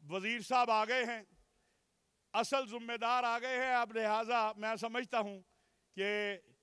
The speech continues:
जो मैं उनकी जगह ड्यूटी कर रहा था, वो अपनी ड्यूटी संभालें, क्योंकि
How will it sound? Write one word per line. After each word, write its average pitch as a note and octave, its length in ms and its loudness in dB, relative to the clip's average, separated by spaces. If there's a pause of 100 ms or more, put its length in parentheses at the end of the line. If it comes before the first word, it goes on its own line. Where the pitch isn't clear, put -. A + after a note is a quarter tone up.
(1000)
जो G3+ 580 0
मैं A3 200 4
उनकी A#3+ 360 -4
जगह A#3+ 280 2
ड्यूटी A#3 320 -6
कर A3 180 0
रहा A#3+ 240 2
था, G#3 200 0 (500)
वो F#3+ 100 0
अपनी A3 340 -2
ड्यूटी A3+ 320 -6
संभालें, G#3+ 600 0 (1080)
क्योंकि A3 360 0